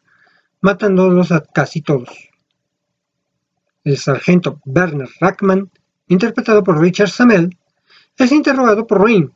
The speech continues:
que en busca de nuevos objetivos quiere saber dónde hay más patrullas alemanas y con qué efectivos y material cuentan los alemanes en la zona. Werner se niega,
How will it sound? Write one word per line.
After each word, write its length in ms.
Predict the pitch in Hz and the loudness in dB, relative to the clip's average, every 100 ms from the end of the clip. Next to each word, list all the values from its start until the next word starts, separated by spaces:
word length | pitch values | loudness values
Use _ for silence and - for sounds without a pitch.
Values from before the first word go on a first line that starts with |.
| _ _ _ _ - | _ _ _ _ -8
que 120 | 143 | -4
en 100 | 131 | -2
busca 260 | 190 240 | -4 0
de 120 | 220 202 | 0 2
nuevos 280 | 190 196 | 2 0
objetivos 560 | 226 - 214 208 175 185 | -4 -6 -2 0 0 -2
quiere 180 | - 247 | -2 -2
saber 240 | 214 214 202 | 2 2 4
dónde 260 | 202 202 | 2 4
hay 80 | 196 | 2
más 220 | 190 220 | 2 0
patrullas 480 | 240 233 151 143 - | -2 0 0 0 0
alemanas 560 | 139 165 185 143 - _ _ _ _ _ | 0 2 0 -4 -10 _ _ _ _ _
y 120 | - 226 | -4 0
con 200 | 269 247 | 0 2
qué 160 | 214 | 2
efectivos 640 | 196 220 - 170 165 180 | 0 -2 -2 0 0 -2
y 40 | 214 | 0
material 420 | 196 180 139 190 | 0 0 0 0
cuentan 340 | 196 196 202 | 0 0 0
los 160 | 202 185 | 0 0
alemanes 440 | 185 147 135 139 139 | 0 2 0 -2 -2
en 80 | 131 | -4
la 60 | |
zona. 340 | 131 131 123 - _ _ _ _ _ _ _ _ _ _ _ _ - | -4 -6 -6 -12 _ _ _ _ _ _ _ _ _ _ _ _ -2
Werner 420 | 175 202 202 202 _ _ | 0 0 -4 -6 _ _
se 220 | - 147 | -6 2
niega, 360 | 170 240 135 | 2 2 -2